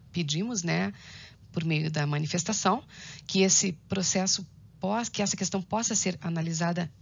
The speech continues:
em concreto, analisando-se a situação concreta da elejor, pra que se, eh, quando ele seja remetido ao Ministério,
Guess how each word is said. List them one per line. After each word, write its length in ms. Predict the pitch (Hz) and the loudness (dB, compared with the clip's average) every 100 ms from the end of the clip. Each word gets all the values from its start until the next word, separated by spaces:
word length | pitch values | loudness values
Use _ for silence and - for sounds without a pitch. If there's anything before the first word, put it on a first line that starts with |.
| - | -2
em 200 | 180 233 | 0 0
concreto, 760 | 277 233 196 175 156 175 220 208 - - | -2 -4 0 2 2 0 -6 -8 -10 -4
analisando-se 720 | 160 160 160 175 175 185 175 | -2 0 0 2 2 0 0
a 100 | 190 | 0
situação 400 | 220 - 165 180 | 0 0 -2 -2
concreta 400 | 175 170 170 160 | -4 -4 -4 -2
da 100 | - | -4
elejor, 400 | 87 220 196 220 - - - - - - | -4 -2 -2 -2 -4 -14 -14 -14 -14 -2
pra 120 | 196 | 0
que 280 | 190 - 208 | 0 0 0
se, 680 | - - - 202 196 190 147 - | 2 2 0 2 2 0 -4 -4
eh, 140 | 156 | -4
quando 320 | - 196 214 - | 0 0 2 0
ele 180 | 170 180 | 0 2
seja 260 | - 196 | 2 2
remetido 600 | 175 190 180 175 - 175 - | 2 2 0 0 0 0 -2
ao 160 | 185 | -2
Ministério, 640 | 220 175 160 185 185 233 | 0 0 -2 -2 -2 -2